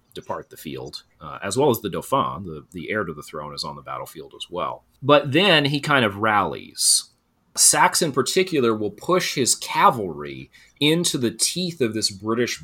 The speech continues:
box formation in the center, and then he'll turn his guns on it.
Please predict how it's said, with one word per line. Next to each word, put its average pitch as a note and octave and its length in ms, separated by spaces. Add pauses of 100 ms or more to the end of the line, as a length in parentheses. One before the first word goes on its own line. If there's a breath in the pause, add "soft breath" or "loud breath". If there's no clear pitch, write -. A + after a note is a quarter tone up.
(100)
box A#2 400
formation F#2+ 640
in E2 100
the D2 80
center, G#2+ 640 (400 loud breath)
and B2 220
then D3 240
he'll C3 200
turn A#2+ 260
his G2+ 200
guns G#2 540
on A#1+ 180
it. G#1+ 140